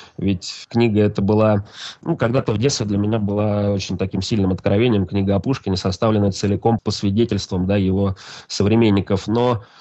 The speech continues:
потом также я, когда эта книга вышла, «Незаметное убийство», вот эта вторая книга о мигрантах, появилась на нее рецензия в «Коммерсанте», и там автор рецензии, он пишет, что вот это настоящая литература факта. Я, к стыду своему, знал мало литературы факта. Думаю, ну, раз меня так обозвали, надо бы это изучить.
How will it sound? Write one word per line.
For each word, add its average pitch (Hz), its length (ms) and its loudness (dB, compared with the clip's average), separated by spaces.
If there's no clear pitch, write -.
потом 143 300 0
также 127 300 0
я, 117 500 2
когда 113 440 2
эта 101 160 -4
книга 120 280 -2
вышла, 147 280 -2
«Незаметное 107 500 0
убийство», 95 360 -4
вот 92 120 -6
эта 87 100 -8
вторая 101 300 -2
книга 101 240 0
о 101 40 2
мигрантах, 123 460 0
появилась 113 320 0
на 113 40 0
нее 113 120 2
рецензия 117 420 0
в 107 100 -8
«Коммерсанте», 123 600 -2
и 107 40 -2
там 113 480 -2
автор 120 300 0
рецензии, 120 380 0
он 110 100 0
пишет, 113 220 -4
что - 140 -4
вот 151 200 0
это 107 120 -4
настоящая 113 580 -2
литература 107 540 -2
факта. 113 560 -2
Я, 113 160 -2
к - 60 -12
стыду 117 260 -4
своему, 113 340 0
знал 113 220 0
мало 117 240 2
литературы 98 540 -2
факта. 123 320 -4
Думаю, 107 220 0
ну, 113 60 2
раз 117 140 -2
меня 117 140 0
так 113 180 -4
обозвали, 117 500 0
надо 113 280 0
бы 110 140 0
это 110 180 -2
изучить. 117 420 -4